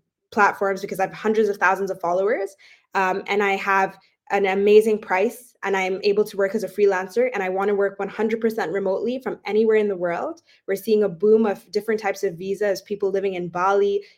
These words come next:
people living in Dubai, because you can be a freelancer there. Um, and I think everyone wants to take, take their own future in their own hands. And I think because of that, a lot of employers need to step up their game and make sure they're offering the correct perks, make sure they're actually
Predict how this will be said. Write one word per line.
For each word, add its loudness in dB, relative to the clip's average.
people 2
living 4
in -6
Dubai, 2
because -8
you -8
can -12
be -2
a -2
freelancer 2
there. 0
Um, 0
and 0
I 0
think -4
everyone 2
wants -4
to -12
take, 2
take 2
their 4
own 0
future -2
in -2
their -2
own -4
hands. -8
And -4
I -2
think 0
because 0
of 6
that, 2
a -4
lot 0
of -2
employers -2
need 4
to 2
step -2
up -2
their 0
game -6
and -6
make -2
sure -4
they're -2
offering -2
the -4
correct -4
perks, -2
make -4
sure -2
they're -2
actually 0